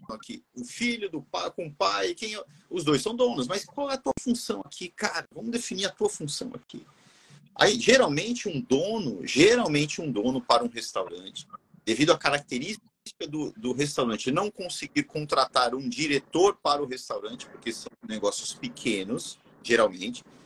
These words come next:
Quando eu cresço, eu posso contratar um diretor para o restaurante. E, geralmente, o dono é o próprio diretor. E quando esse negócio cresce, na verdade, o dono é o diretor.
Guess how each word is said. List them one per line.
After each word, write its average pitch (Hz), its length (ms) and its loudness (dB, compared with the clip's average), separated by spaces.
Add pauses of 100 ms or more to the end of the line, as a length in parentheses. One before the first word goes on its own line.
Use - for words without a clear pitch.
(240)
Quando 180 220 4
eu 123 100 6
cresço, 175 500 -2
eu 110 80 -4
posso - 240 -14
contratar 151 680 -4
um 226 100 -4
diretor 117 540 -4
para - 140 -16
o - 40 -20
restaurante. 95 640 -8 (280)
E, 143 60 -6
geralmente, 190 500 4
o - 20 2
dono 196 320 -2
é 202 40 -6
o 202 40 -4 (300)
próprio 170 280 -6
diretor. - 560 -10 (1040)
E 202 100 -2
quando 240 200 6
esse 151 220 2
negócio 113 480 4 (100)
cresce, 147 640 2 (1080)
na - 80 -14
verdade, 110 420 -4
o - 40 -20 (120)
dono 127 300 -2 (180)
é 117 300 4
o 151 120 2
diretor. 143 540 -6